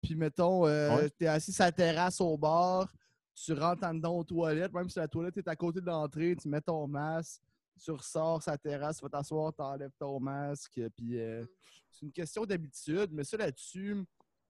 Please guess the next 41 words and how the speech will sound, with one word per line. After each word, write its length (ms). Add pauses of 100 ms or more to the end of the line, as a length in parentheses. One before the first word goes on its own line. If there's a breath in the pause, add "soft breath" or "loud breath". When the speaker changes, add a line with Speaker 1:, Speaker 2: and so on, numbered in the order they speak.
(160)
Speaker 1:
je 240
vois, 200
tu 100
sais, 180
d-, 460
démocratie 640
style, 400
là, 280 (100)
tout 100
le 80
monde 280
a 100
dit 400
qu'il 140
fallait 200
le 60
porter 500
dans 100
les 140
endroits, 400
euh, 560 (440)
publics. 540 (480)
Puis 100
en 160
plus, 360
quand 140
t'es 100
rendu 240
à 80
ta 160
table, 440
mettons, 340
on 60
parle 180
de 80
bar 320
ou 80
resto, 680
euh, 200
ces 140
trucs-là, 380